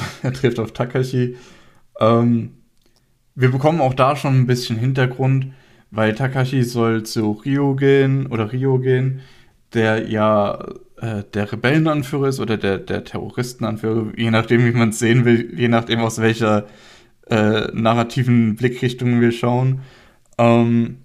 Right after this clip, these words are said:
und das hat ja nicht so ganz geklappt, ähm, da er da eben auf Tetsuo getroffen ist. Und in diesem Moment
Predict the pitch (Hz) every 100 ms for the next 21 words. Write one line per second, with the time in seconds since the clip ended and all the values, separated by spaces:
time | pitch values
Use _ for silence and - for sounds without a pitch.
0 | _ _ _ _ _ _ _ _ - -
1 | - _ 123 120 120 120 - - 104 -
2 | - - 117 107 104 - 104 101 104 101
3 | - - - 107 - - - - _ _
4 | _ _ _ _ 110 107 113 120 131 131
5 | - _ 110 120 - 120 117 101 110 -
6 | 113 110 - 147 135 107 95 101 98 98
7 | - - - _ - 123 123 - 110 113
8 | 120 123 127 107 110 113 135